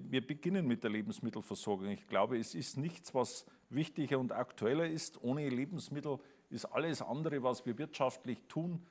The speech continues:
letztendlich sinnlos. Wir brauchen täglich etwas zu essen. Und dass natürlich wir, äh, jetzt in der Gefahr sind, mit der Ukraine, mit Russland große Lebensmittel, ähm, Erzeuger plötzlich nicht mehr zu haben,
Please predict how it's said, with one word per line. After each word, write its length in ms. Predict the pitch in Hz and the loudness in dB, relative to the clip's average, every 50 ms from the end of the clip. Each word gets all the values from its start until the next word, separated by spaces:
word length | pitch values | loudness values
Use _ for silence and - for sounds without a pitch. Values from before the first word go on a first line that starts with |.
| - - _ - | -20 -20 _ -4
letztendlich 720 | - 120 170 165 - - - - 135 131 131 135 113 - | 0 2 2 2 0 -2 -2 0 0 0 2 0 -2 -2
sinnlos. 640 | - - 151 165 180 180 185 196 226 - - - - - | 0 2 2 4 4 6 6 4 4 2 0 -4 -6 -4
Wir 200 | 127 127 127 110 | 0 2 2 2
brauchen 520 | - - - 101 127 143 - 165 160 - - | 2 4 4 8 8 8 6 4 -4 -6 -4
täglich 520 | - - 120 135 139 143 143 123 - - | 0 2 2 2 2 -2 -4 -4 -4 -6
etwas 380 | 117 104 - 117 120 113 - - | -6 -4 -2 0 0 0 -2 -4
zu 180 | - - - - | -4 -4 -4 -2
essen. 400 | - - 139 - - 190 185 190 - - - - - - _ | -2 0 2 2 4 4 2 0 -2 -6 -20 -20 -20 -20 _
Und 400 | - - 127 123 131 - - 120 107 - | -2 2 2 4 4 2 0 -4 -4 2
dass 220 | - 113 117 - | 2 2 2 4
natürlich 640 | 139 123 110 101 - - 139 135 139 123 - - 127 | 4 2 2 2 2 2 2 4 4 2 0 -2 -4
wir, 280 | 120 127 139 139 127 107 - - - - - - _ - - | 0 4 6 6 6 4 2 -8 -20 -20 -20 -20 _ -4 2
äh, 300 | - 110 107 110 110 - - | 4 4 4 4 2 0 0
jetzt 280 | 113 135 131 - - - | 0 0 0 0 -2 -2
in 140 | 127 123 117 | -2 0 0
der 80 | 120 | 0
Gefahr 440 | 101 98 107 101 - - 95 113 151 | -2 -2 -4 -4 -2 0 2 2 2
sind, 280 | - - 170 170 156 139 | 2 2 2 2 2 2
mit 160 | 127 113 - | 0 0 2
der 80 | 123 | 2
Ukraine, 400 | 120 104 - 110 107 120 147 160 | 2 2 2 2 2 2 2 2
mit 260 | 156 139 123 104 - 127 | 0 0 0 -2 -2 -2
Russland 520 | 156 - - - 147 135 139 131 - - | 0 0 2 4 6 6 4 4 0 -2
große 360 | - 113 117 139 135 - 135 | 0 0 2 2 0 0 0
Lebensmittel, 760 | 117 113 127 139 160 147 - - 151 143 - 156 143 127 117 - - - - - - - _ - | 0 2 0 0 0 -2 -4 -2 -4 -2 2 4 4 4 2 0 -8 -20 -20 -20 -20 -20 _ -6
ähm, 400 | - - 113 110 107 104 101 - - | -2 0 2 2 2 0 -2 -2 2
Erzeuger 560 | 151 123 - - - - 120 147 160 165 175 | 2 2 4 2 2 4 6 6 6 4 2
plötzlich 440 | - - 120 143 143 - - 135 117 | 0 2 0 0 0 0 0 0 0
nicht 300 | 120 139 147 - - - | 0 -2 -4 -6 -6 -4
mehr 160 | 139 120 117 | -2 -2 -2
zu 260 | - - 117 98 85 | 0 0 -2 0 0
haben, 360 | - 92 110 - 208 185 180 | 2 4 4 4 4 2 -2